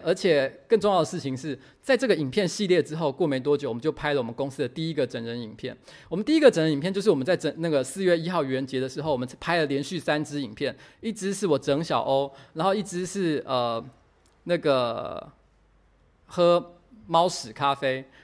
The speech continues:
然后呢，第三个就是黑道大哥来整我这样子。其实这个三个系列我可以大概讲一下，它的状况其实还蛮有趣，因为很多人都问我一个问题，说：“这个东西到底有没有 C 啊？”呃，当然了，我整小欧这个东西是塞出来的，就是我，当然小欧其实事先是不知道的，但是我的确是，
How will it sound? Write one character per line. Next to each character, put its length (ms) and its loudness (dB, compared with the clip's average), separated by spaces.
然 140 -2
后 80 2
呢， 120 2
第 100 -2
三 240 2
个 80 4
就 140 0
是 200 -2
黑 140 0
道 160 2
大 160 2
哥 160 -4
来 140 -2
整 240 -8
我 140 -8
这 100 -10
样 100 -8
子。 160 -20
其 160 -8
实 120 -2
这 120 0
个 100 6
三 180 2
个 80 4
系 140 -2
列 80 6
我 80 4
可 80 0
以 40 2
大 100 2
概 80 2
讲 180 -6
一 20 -6
下， 140 0
它 80 -2
的 100 2
状 160 -2
况 140 -2
其 80 -8
实 80 -6
还 80 -6
蛮 160 -4
有 60 -10
趣， 100 -10
因 60 2
为 40 4
很 80 2
多 140 2
人 60 2
都 100 4
问 80 -2
我 100 0
一 40 -4
个 100 -2
问 160 2
题， 100 -8
说 220 -4
：“这 100 -2
个 60 0
东 120 0
西 100 -4
到 140 2
底 80 -2
有 60 0
没 100 -2
有 60 0
C 340 -4
啊？” 180 -4
呃， 140 6
当 200 4
然 100 6
了， 120 4
我 100 4
整 220 2
小 160 -2
欧 140 2
这 100 -2
个 80 -2
东 120 -4
西 140 -10
是 80 -12
塞 240 -6
出 140 -10
来 120 -8
的， 120 -14
就 120 -10
是 180 -10
我， 100 0
当 220 2
然 60 2
小 140 2
欧 100 6
其 140 -4
实 80 -4
事 240 -8
先 220 -2
是 100 -10
不 100 -14
知 140 -12
道 180 -4
的， 120 -12
但 100 -2
是 100 -6
我 120 -4
的 160 -6
确 180 0
是， 240 -6